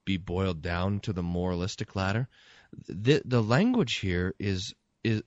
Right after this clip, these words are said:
leaves things open to where you can make it into whichever ladder you want.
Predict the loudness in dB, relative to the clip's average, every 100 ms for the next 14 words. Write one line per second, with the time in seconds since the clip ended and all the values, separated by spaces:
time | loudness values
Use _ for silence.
0 | _ -6 -2 0 0 -2 -4 0 2 2
1 | 2 0 0 0 -4 -2 0 2 2 2
2 | 2 2 2 2 0 0 0 0 -2 0
3 | 0 0 0 2 2 2 0 0 2 2
4 | -2 -10